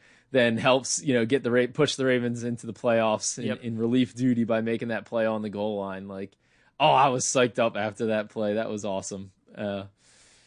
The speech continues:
Speaker 1: yeah, that, that, that is definitely frustrating. I mean, for a lot of guys, for Snoop too, you know, I mean, Snoop played
Speaker 2: Mm-hmm.
Speaker 1: pretty darn well. You know, the, the interception at the end of the first half was definitely a turning point in the game.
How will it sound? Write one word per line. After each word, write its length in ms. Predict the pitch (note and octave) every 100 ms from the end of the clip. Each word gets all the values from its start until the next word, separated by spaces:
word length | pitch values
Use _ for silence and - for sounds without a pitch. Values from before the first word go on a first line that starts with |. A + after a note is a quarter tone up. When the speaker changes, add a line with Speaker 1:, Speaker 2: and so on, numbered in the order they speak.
| _
Speaker 1:
yeah, 320 | D#3+ D3 B2+
that, 260 | C#3 F3+ F3+
that, 200 | F3 F3+
that 160 | F3 E3
is 140 | D3
definitely 480 | A#2+ D#3+ D3+ D3+ C3+
frustrating. 580 | - C#3+ C3 D3 C3+ C#3
I 40 |
mean, 180 | D3 D#3
for 160 | D#3 G#3+
a 40 |
lot 260 | E3 D3+ D3
of 40 | A#2
guys, 320 | G#2 G#2 - -
for 100 | D#3
Snoop 380 | D3 - G#3+ -
too, 360 | - C#3 F#2+ F#2+
you 120 | C3+
know, 220 | A#2+ B2+
I 80 | B2+
mean, 300 | B2 B2 A#2+ _ _
Snoop 300 | - E4 -
played 180 | F#3+ D#3
Speaker 2:
Mm-hmm. 40 |
Speaker 1:
pretty 160 | E3+ E3+
darn 260 | D3 C3+ A2
well. 320 | G#2 F2 - _ -
You 100 | D3+
know, 220 | C3+ C3
the, 160 | C3 C3+
the 180 | D3
interception 680 | F3+ G3+ - E3 D#3+ E3+ D#3
at 180 | B2+ B2+
the 100 | B2+
end 180 | C3 C3+
of 40 |
the 60 | A#2+
first 280 | - C3 -
half 280 | A#2+ A#2+ -
was 240 | A2 - _ _ _ _
definitely 400 | C3 C#3+ C3 C#3
a 60 | A#2
turning 400 | - C#3 C3+ C3
point 260 | A#2+ C3+ F#2
in 60 |
the 80 | G#2+
game. 460 | F#2+ A2 A2+ A#2